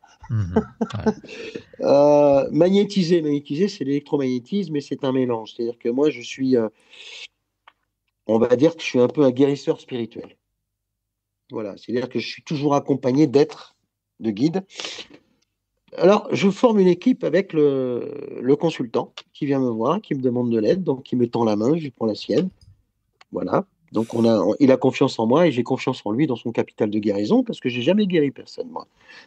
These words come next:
Speaker 2: J'ai toujours participé à tenter de déclencher le capital de guérison chez l'autre.
Speaker 1: D'accord.
Speaker 2: Et ça, c'est le but. Et avant tout, c'est de faire comprendre à la personne la racine de sa problématique, c'est-à-dire lui faire comprendre,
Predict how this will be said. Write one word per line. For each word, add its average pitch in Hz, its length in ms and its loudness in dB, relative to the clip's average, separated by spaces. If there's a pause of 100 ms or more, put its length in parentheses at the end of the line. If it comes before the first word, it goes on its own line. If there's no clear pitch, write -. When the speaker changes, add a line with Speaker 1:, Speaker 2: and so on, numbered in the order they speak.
Speaker 2:
J'ai 127 180 2
toujours 170 340 0
participé 196 920 0 (360)
à 117 120 -2
tenter 190 400 0
de 131 100 2
déclencher 170 460 -2
le 160 80 0
capital 147 340 -2
de 143 80 -2
guérison 131 380 0
chez - 160 -8
l'autre. - 240 -14 (160)
Speaker 1:
D'accord. 107 160 -10
Speaker 2:
Et 156 40 2
ça, 269 160 0
c'est - 180 -2
le 104 60 0
but. - 440 -14 (2000)
Et 113 140 2
avant 160 260 2
tout, 262 240 -2
c'est 156 220 0
de 143 100 2
faire - 220 -4
comprendre 175 380 0
à - 20 2
la 131 100 2
personne 247 500 -2 (560)
la 104 120 -4
racine 233 680 0 (160)
de 160 80 -6
sa 165 120 -2
problématique, 135 600 -2
c'est-à-dire 131 420 -2
lui 170 140 -4
faire - 180 -10
comprendre, 139 580 2